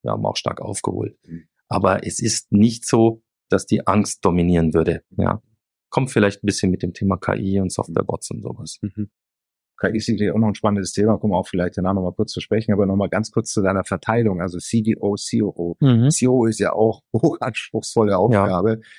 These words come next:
Speaker 2: Ihr habt dann ein weltweites Produktionsnetzwerk. Wie
Speaker 1: Richtig.
Speaker 2: verteilt sich das, deine, deine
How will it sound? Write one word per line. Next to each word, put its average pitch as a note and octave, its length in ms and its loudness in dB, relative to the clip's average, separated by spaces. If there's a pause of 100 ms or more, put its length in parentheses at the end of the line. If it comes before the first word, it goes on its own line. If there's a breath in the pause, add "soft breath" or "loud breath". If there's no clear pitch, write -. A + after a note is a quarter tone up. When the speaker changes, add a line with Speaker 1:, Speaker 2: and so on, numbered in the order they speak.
(320 loud breath)
Speaker 2:
Ihr G2 180 -2
habt G2 180 -4
dann F#2+ 260 0
ein F#2+ 340 -2
weltweites G2 760 0
Produktionsnetzwerk. F#2+ 1080 -2
Wie F#2+ 60 0
Speaker 1:
Richtig. - 160 2
Speaker 2:
verteilt C#4+ 400 0
sich - 200 -4
das, - 280 -4
deine, F#2+ 380 0
deine F2+ 360 -2